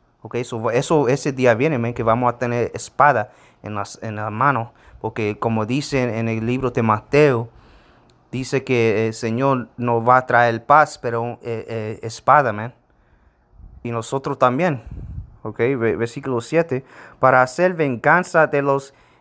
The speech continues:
gentiles", como leemos en, en, en Salmos capítulo dos, man. Eh, la venganza va a ser lo que es, uh, lo que el Señor quiere hacer a los gentiles, man, o, o la otra, las otras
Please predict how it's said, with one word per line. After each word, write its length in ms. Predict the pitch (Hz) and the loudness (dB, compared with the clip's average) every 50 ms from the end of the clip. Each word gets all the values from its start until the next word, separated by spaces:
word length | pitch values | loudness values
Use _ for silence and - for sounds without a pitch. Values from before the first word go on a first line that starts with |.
| _ _ | _ _
gentiles", 720 | - 135 131 127 - - 165 185 190 175 165 165 165 - | -6 -6 -6 -2 2 4 4 6 4 2 0 -6 -8 -12
como 240 | _ - 135 135 131 | _ -10 -8 -6 -6
leemos 440 | 127 131 135 147 156 165 160 151 - 143 | -4 -4 -6 -4 -6 -6 -6 -6 -6 -6
en, 120 | 143 139 | -8 -8
en, 520 | - 135 135 127 - - 127 123 120 120 - | -8 -10 -10 -10 -10 -8 -8 -8 -8 -10 -10
en 80 | 123 120 | -12 -10
Salmos 560 | - - 135 143 143 139 135 135 - - _ | -2 0 0 0 0 -2 -6 -8 -10 -14 _
capítulo 480 | - 123 - - 156 147 151 139 131 | -2 -2 0 0 -6 -4 -2 -2 -2
dos, 340 | 120 117 165 190 208 175 - | 0 4 4 4 4 4 0
man. 200 | 135 131 156 170 - _ _ _ _ _ _ _ _ _ - _ _ | -4 -6 -6 -6 -10 _ _ _ _ _ _ _ _ _ -20 _ _
Eh, 160 | - 120 127 113 | -4 -4 0 4
la 140 | 143 135 | 4 4
venganza 500 | 131 135 131 123 113 143 170 190 - 190 | 4 2 -2 0 2 2 2 2 2 2
va 120 | 165 156 151 | 4 4 4
a 40 | 147 | 4
ser 220 | - - 165 156 | 2 -4 -4 -2
lo 180 | 143 156 151 - | -2 -4 -4 -2
que 160 | 156 147 147 | -4 -4 -4
es, 260 | 139 - - - _ _ - | -6 -8 -14 -18 _ _ -8
uh, 420 | 107 107 - 90 135 131 127 120 117 - - - - - - | -6 -4 -2 -2 0 0 -2 -4 -6 -10 -18 -20 -20 -18 -16
lo 360 | 135 139 123 147 147 147 143 | -16 -14 -8 -4 -4 -4 -2
que 140 | - 143 131 | 0 -2 -2
el 60 | 120 | 0
Señor 420 | - - 131 127 139 175 185 180 | 0 -2 0 2 2 2 0 0
quiere 320 | - 143 131 113 104 98 - - - - - - | 2 0 0 0 0 -4 -6 -14 -20 -20 -8 -6
hacer 320 | 123 123 - - 135 127 127 | -6 -6 -2 -2 0 4 4
a 80 | 120 | 4
los 200 | 120 120 117 113 | 4 4 2 0
gentiles, 500 | 120 123 120 113 120 117 113 107 107 - | -2 -4 -4 0 0 0 0 0 -4 -4
man, 120 | 120 120 117 | -4 -2 0
o, 160 | 113 113 107 | 0 0 -2
o 220 | 76 87 113 113 | 0 0 0 0
la 240 | 113 117 110 110 - - | 4 4 4 4 4 4
otra, 480 | - 127 - 127 123 120 120 110 - - - - - - _ _ _ | 0 0 0 0 0 2 2 0 -2 -4 -12 -20 -20 -20 _ _ _
las 180 | 123 120 110 - | -2 -2 2 2
otras 460 | 131 135 135 - 139 131 123 117 | 2 2 2 2 2 2 2 2